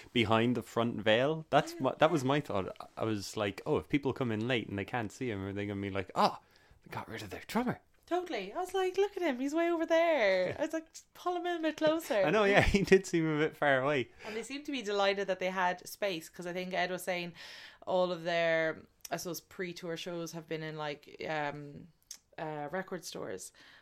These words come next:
Speaker 2: But I was like, "Man, now you've given yours-, yourself too much space." It's like,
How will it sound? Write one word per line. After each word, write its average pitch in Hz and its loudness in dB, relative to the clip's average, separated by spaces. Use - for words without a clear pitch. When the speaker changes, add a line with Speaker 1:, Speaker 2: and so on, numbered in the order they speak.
Speaker 2:
But - -10
I - -6
was 233 -6
like, 240 -6
"Man, 294 -2
now 277 2
you've 294 0
given 277 -4
yours-, - -12
yourself 226 -6
too 311 -4
much 220 0
space." - -8
It's - -20
like, - -14